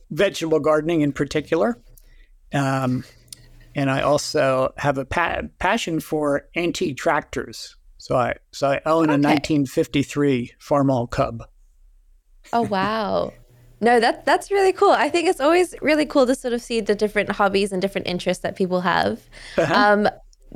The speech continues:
Speaker 2: gar-, the vegetable garden I can relate to. That was a big thing in my family throughout covid. And then
Speaker 1: Uh, yeah, yeah,
Speaker 2: suddenly
Speaker 1: great.
Speaker 2: covid ended and it was,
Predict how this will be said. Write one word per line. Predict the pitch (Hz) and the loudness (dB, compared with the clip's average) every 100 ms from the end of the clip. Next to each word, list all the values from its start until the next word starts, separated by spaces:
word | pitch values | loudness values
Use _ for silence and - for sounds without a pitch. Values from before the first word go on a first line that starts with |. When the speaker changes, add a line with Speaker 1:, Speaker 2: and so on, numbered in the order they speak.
| 208 | -2
Speaker 2:
gar-, | 233 233 | 0 0
the | - 214 | -2 -2
vegetable | 233 269 277 320 339 | 0 0 0 2 2
garden | 254 247 240 214 | 2 2 0 0
I | 220 | 0
can | 247 | 0
relate | 233 202 196 - | 2 2 2 -2
to. | - 220 220 | -6 -4 -2
That | 208 196 | 0 2
was | 202 214 | 2 -2
a | 196 | 0
big | 208 202 | -2 -2
thing | - 202 | -4 -4
in | 202 | -2
my | 190 196 | -2 -2
family | 190 185 185 185 | -2 -2 0 0
throughout | 196 180 - | 2 0 2
covid. | 185 180 208 240 233 - | 0 2 0 -2 -6 -6
And | 185 | -2
then | 180 175 175 | 0 0 0
Speaker 1:
Uh, | 175 | 0
yeah, | 165 185 233 - - | 2 2 2 -4 -2
yeah, | 165 170 151 | 2 2 2
Speaker 2:
suddenly | 269 285 294 | 2 2 4
Speaker 1:
great. | - | 4
Speaker 2:
covid | 269 254 277 | 4 4 2
ended | 220 247 247 233 220 | 2 2 4 4 4
and | 202 202 208 202 | 2 2 0 -2
it | - | 0
was, | 208 202 208 - - | 2 2 0 -14 -16